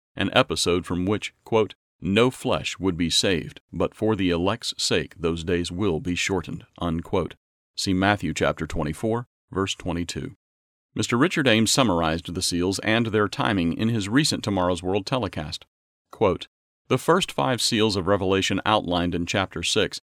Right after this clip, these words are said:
cover a period of about two and one half years of the Great Tribulation. The sixth seal is the heavenly signs. The heavenly signs introduce the one-year prophetic time period known as the Day of the Lord," unquote. See You Can Understand Prophecy.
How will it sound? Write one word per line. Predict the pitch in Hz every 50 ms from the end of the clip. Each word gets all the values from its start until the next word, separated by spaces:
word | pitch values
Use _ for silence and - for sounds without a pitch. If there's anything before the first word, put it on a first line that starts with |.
| _ _ _ _
cover | - 147 143 160 165 170
a | 165 156
period | - - 139 123 123 123 120 104
of | 90 87
about | 90 - 98 95 - - -
two | - 139 139 143
and | 95 85 92
one | 92 101 98 95
half | 95 95 92 90 -
years | 90 92 107 110 92 82 80 85
of | 98 85
the | 80 104
Great | 87 - 104 120 113 - -
Tribulation. | - - 85 87 92 101 107 117 113 - - 78 60 - - _ _ _ _ _ _ _ _ -
The | - 127
sixth | - - - 220 - - - - -
seal | - - 87 87 98
is | 107 101
the | - 101
heavenly | 95 98 85 92 95 98 104
signs. | - - 135 123 110 85 76 76 - - - _ _ _ _ _
The | - 107
heavenly | 104 - - 90 101 98 90
signs | - - - 117 113 107 104 101 92
introduce | 107 98 - 107 92 87 85 123 123 101 101 -
the | - 104 95
one-year | 95 110 113 113 110 98 87 92 95
prophetic | 87 - 92 87 - - 131 131 - - -
time | - - 131 131 135 120
period | - 90 85 85 82 80 78 85
known | 90 78 80 87 87
as | 87 92 98 95
the | 98 101
Day | 85 78 110 123 113
of | 95 95 85
the | 92 104
Lord," | 107 117 123 92 76 69 69 - - -
unquote. | 87 87 87 90 82 - - 110 87 73 - - _ _ _ _ _ _ _ _ _ _ _ _
See | - - - 113
You | 95 90 101 110
Can | 104 - 107 90
Understand | 92 95 90 92 - - - 113 95 85 82 87 - -
Prophecy. | - 104 90 87 - 82 - - - - -